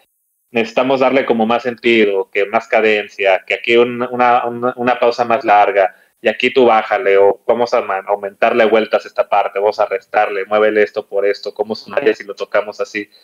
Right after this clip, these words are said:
Entonces, es, se inicia por la idea de uno y todos vamos echando del, es como un estira y afloja, como, pues, ¿cómo ves cómo suena esto? Ah, me late, pero hasta aquí, pero ¿qué tal si esto lo cambiamos por esto?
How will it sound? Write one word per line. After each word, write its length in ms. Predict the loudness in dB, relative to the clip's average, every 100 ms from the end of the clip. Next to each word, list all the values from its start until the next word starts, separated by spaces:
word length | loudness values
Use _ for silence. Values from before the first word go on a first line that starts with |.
| _ _ _
Entonces, 720 | -4 0 0 0 2 0 -2 -2
es, 640 | 0 2 2 0 -2 _
se 140 | -6 -2
inicia 400 | -2 0 0 2
por 220 | 0 2
la 100 | 2
idea 200 | 4 4
de 120 | 4
uno 480 | 6 4 4 0 -2
y 160 | -4 -2
todos 320 | 2 2 4
vamos 260 | 2 0 -2
echando 360 | -2 0 2
del, 240 | 2 0 -4 _ _ _ -6
es 120 | -2
como 180 | 0 2
un 80 | 0
estira 260 | 2 2
y 80 | 4
afloja, 420 | 2 2 0 -2
como, 380 | -6 -4 -2 -4 _ _ _ _
pues, 300 | 2 2 2
¿cómo 240 | -2 2 4
ves 200 | 2 0
cómo 200 | 0 0
suena 300 | 0 2 2
esto? 180 | 2 2
Ah, 140 | 2
me 120 | 2
late, 300 | 2 2 -2
pero 480 | 0 2 4 2 -2 _
hasta 360 | -2 0 0 -2
aquí, 500 | 0 0 -2 -6 _ _ _ _ _ _ -4
pero 200 | -2 0
¿qué 100 | 0
tal 160 | -2
si 80 | -2
esto 140 | 0
lo 120 | 0 0
cambiamos 400 | -2 -2 -4 -2
por 200 | 2 2
esto? 400 | 2 -2 -12